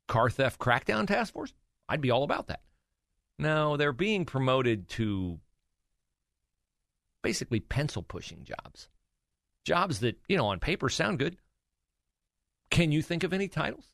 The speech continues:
that might sound good? On ti-, on paper for a police officer? How about, uh,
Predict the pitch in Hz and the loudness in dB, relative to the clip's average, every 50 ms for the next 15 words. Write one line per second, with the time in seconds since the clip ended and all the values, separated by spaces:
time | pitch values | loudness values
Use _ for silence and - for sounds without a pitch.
0 | _ - 196 202 220 214 - - 240 240 233 226 - - - _ _ _ _ _ | _ -6 -4 -4 -4 -4 -6 -6 -8 -8 -8 -10 -12 -14 -16 _ _ _ _ _
1 | _ _ _ _ _ _ _ _ - - 214 220 - 202 - - - 196 196 - | _ _ _ _ _ _ _ _ 0 2 2 4 4 2 2 2 2 2 2 2
2 | - 214 208 - - 190 202 233 320 233 - 208 208 170 - 165 180 180 - - | 2 2 2 2 2 2 2 0 -4 -6 -4 -4 -4 -2 0 0 0 0 -2 -4
3 | - - _ - 175 - - - 131 156 147 139 131 127 - 120 110 107 104 98 | -6 -8 _ -16 -16 -12 -10 -6 -4 -2 -2 -2 -2 -2 -2 -2 -2 -2 -2 -4